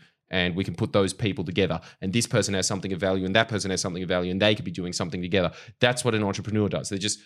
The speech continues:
essentially an entrepreneur is a very good investor. And a manager is something that, like, builds a machine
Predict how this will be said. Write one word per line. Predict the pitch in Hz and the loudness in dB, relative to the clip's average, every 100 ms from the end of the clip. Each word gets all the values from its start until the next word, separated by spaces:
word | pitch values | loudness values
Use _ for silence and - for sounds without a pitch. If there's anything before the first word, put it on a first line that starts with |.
| _ _ | _ _
essentially | 123 151 202 196 | -2 0 2 2
an | 147 | 4
entrepreneur | 131 135 127 113 101 87 76 - _ _ _ _ | 6 4 4 4 4 4 0 -6 _ _ _ _
is | 110 107 | 0 2
a | 113 104 | 4 4
very | 98 117 113 | 6 6 8
good | 104 98 | 6 4
investor. | 92 - 92 - - 67 - _ _ _ _ _ _ _ _ _ _ _ | 2 4 4 4 0 -4 -6 _ _ _ _ _ _ _ _ _ _ _
And | 98 98 | 2 4
a | 98 | 6
manager | 127 143 151 113 104 101 104 _ _ _ _ _ - | 6 8 6 8 6 6 2 _ _ _ _ _ -2
is | 107 - | 0 2
something | 107 101 98 | 0 0 -2
that, | 92 98 | 0 0
like, | 92 95 110 | 0 -2 2
builds | 117 123 120 110 - | 2 4 0 -2 -2
a | 104 | -2
machine | 95 - 113 101 95 95 | 0 2 2 0 -2 -4